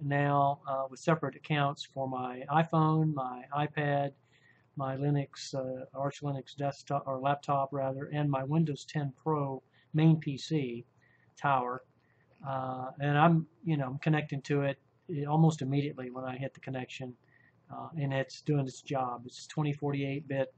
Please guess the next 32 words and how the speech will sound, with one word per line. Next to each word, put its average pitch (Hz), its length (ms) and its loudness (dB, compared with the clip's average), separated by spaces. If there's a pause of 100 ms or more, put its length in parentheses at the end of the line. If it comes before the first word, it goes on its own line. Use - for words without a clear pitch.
R 135 200 2
S 131 160 -6
A 135 200 -2
encryption, 175 480 -2 (800)
um, 135 680 -6
and 131 640 -2
stays 143 480 -2
rock 139 280 -2
solid 143 400 2
connected 135 520 -2
until 131 300 -6
I 127 320 -2 (120)
either 139 380 2
drop 139 280 2
the 127 80 -8
Wi-Fi, 160 720 6 (520)
leave 156 200 8
the 135 140 0
area 143 380 2
of 131 80 -4
the 131 80 -4
Wi-Fi, 131 720 -2 (100)
or 131 440 -8 (600)
shut - 320 -4
down 135 320 -2
the, 127 380 -8 (160)
uh, 127 220 -16 (100)
V 147 100 -2
P 139 220 -6
N, 127 240 -8 (300)
um, - 180 -20 (320)
intentionally. 143 560 2